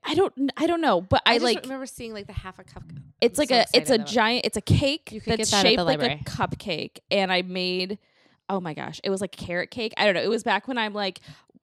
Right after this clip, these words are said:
Speaker 1: "You're a year old, I can't feed you cake, so it's basically just, like,
Speaker 2: Yeah,
Speaker 1: a
Speaker 2: a
Speaker 1: disgusting,
Speaker 2: muffin
Speaker 1: like,
Speaker 2: or
Speaker 1: muffin."
Speaker 2: Yeah.
Speaker 1: And she was like, and I put some cream cheese frosting that didn't actually have, like, sugar. Like, it was, like,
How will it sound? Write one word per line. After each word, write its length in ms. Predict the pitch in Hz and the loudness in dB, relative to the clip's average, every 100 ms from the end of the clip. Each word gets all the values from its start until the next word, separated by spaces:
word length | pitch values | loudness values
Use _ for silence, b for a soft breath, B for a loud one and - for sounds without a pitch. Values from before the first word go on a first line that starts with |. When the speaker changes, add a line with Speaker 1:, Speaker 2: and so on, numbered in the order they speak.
| _ _ | _ _
Speaker 1:
"You're 200 | 196 202 | -6 -2
a 40 | 196 | -2
year 240 | 196 190 - | -2 -4 -2
old, 200 | 156 185 | -2 -4
I 80 | |
can't 280 | 180 185 - | -6 -8 -10
feed 180 | - 175 | -10 -8
you 80 | 160 | -10
cake, 320 | 185 156 156 | -6 -6 -6
so 160 | - 147 | -8 -8
it's 140 | 160 | -6
basically 440 | - 143 165 165 | -6 -6 -6 -8
just, 240 | 156 160 - | -8 -8 -6
like, 200 | 156 139 | -8 -6
Speaker 2:
Yeah, 80 | 160 | -6
Speaker 1:
a 40 | |
Speaker 2:
a 20 | 165 | -4
Speaker 1:
disgusting, 580 | 165 156 143 165 160 | -4 -2 -4 -2 -4
Speaker 2:
muffin 40 | 160 | -4
Speaker 1:
like, 120 | 151 | -6
Speaker 2:
or 140 | 135 | -4
Speaker 1:
muffin." 580 | 135 135 - 170 170 196 | -4 -6 -4 -4 -4 -6
Speaker 2:
Yeah. 120 | 175 160 | -10 -8
Speaker 1:
And 120 | 180 | -8
she 120 | - | -6
was 120 | 170 | -8
like, 220 | 165 151 - _ - | -8 -12 -16 _ -8
and 80 | 165 | -8
I 40 | |
put 240 | - 147 - | -6 -10 -8
some 320 | 175 156 160 _ - | -8 -8 -16 _ -20
cream 340 | - 202 180 | -12 -10 -8
cheese 360 | - 202 175 175 | -10 -8 -8 -8
frosting 460 | 180 160 - 185 | -6 -8 -6 -8
that 80 | 170 | -8
didn't 160 | 165 170 | -10 -8
actually 320 | 156 - 180 | -8 -8 -10
have, 180 | 175 170 | -8 -8
like, 160 | 165 | -10
sugar. 640 | - - 170 - 175 185 - | -12 -12 -12 -6 -6 -6 -6
Like, 160 | 165 165 - - | -10 -10 -14 -6
it 60 | 185 | -4
was, 160 | 185 | 0
like, 120 | 180 | -2